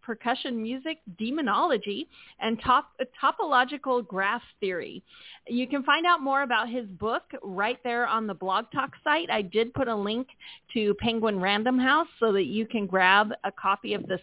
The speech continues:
book. I was reading some of the reviews on NetGalley, and I can't wait to get my copy. I'm very excited, but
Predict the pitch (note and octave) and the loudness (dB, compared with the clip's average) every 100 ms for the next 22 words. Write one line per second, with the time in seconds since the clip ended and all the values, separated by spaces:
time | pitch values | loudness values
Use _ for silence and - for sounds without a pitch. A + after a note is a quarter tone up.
0 | - G3 B3 - - - - A3 A#3 G#3+ | 2 4 4 0 -18 -12 -2 2 2 2
1 | A#3 C4 C4 A#3+ A3 F#3 F3+ F#3 F#3 A#3 | 2 2 2 2 0 0 0 0 0 -2
2 | A#3+ F#3+ F#3 F#3+ A#3+ B3+ B3+ B3 B3+ C4 | 0 0 0 2 2 4 4 4 2 -2
3 | B3 F3 - A#3 C#4 C#4+ C4 B3 C4 B3+ | -4 -6 -6 -8 -4 -2 -2 0 -2 -2
4 | - F3+ - F3+ C4+ D#4+ - D4+ D4+ D4+ | -8 -8 -8 -2 0 0 2 2 2 0
5 | D4+ G#3 E3+ G3+ B3+ C4 - A3 A#3 A#3 | 0 -2 -2 -2 -4 -4 -2 0 2 2
6 | A3+ G3+ G#3 - | 2 2 2 2